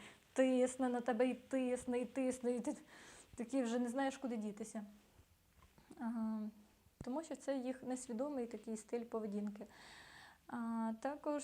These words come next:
е, це люди, які теж можуть десь там, от, вони люблять щось погризти, такі якісь, е, ну, таке більш,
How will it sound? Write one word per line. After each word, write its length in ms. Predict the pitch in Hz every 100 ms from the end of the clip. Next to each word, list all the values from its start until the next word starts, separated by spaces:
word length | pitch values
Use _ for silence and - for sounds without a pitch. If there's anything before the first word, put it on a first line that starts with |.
| - - - 262
е, 380 | 262 254 247 240 233 - - -
це 140 | - 254
люди, 260 | 349 285
які 380 | 226 226 - 262
теж 280 | 262 247 240
можуть 380 | 226 214 214 214
десь 180 | 214
там, 200 | - 208
от, 180 | 208 208
вони 260 | 220 220 247
люблять 280 | 247 208 220
щось 200 | 226 220
погризти, 680 | 247 247 269 320 - 226 226 - - - -
такі 320 | 226 - 220
якісь, 560 | 202 208 220 214 -
е, 380 | 220 208 202 202 202 208 - - - _ _ _ _ _ _ _ _ _ _ _ _ 254
ну, 380 | 226 226 262
таке 240 | 247 - 233
більш, 280 | 220 247